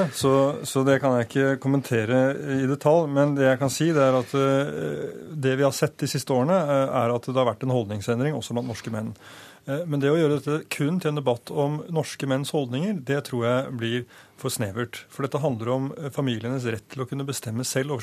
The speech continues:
sin egen hverdag, og, og sette grenser for hva staten faktisk skal, eh, bestemme. Eh, og så tror jeg jo at, eh, for eksempel hvis man driver enkeltmannsforetak, enten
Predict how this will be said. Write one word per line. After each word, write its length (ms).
sin 80
egen 160
hverdag, 320
og, 240
og 80
sette 240
grenser 480
for 160
hva 80
staten 480
faktisk 560
skal, 320
eh, 240
bestemme. 460
Eh, 240
og 80
så 160
tror 160
jeg 320
jo 140
at, 160
eh, 400
for 160
eksempel 320
hvis 160
man 140
driver 260
enkeltmannsforetak, 1040
enten 160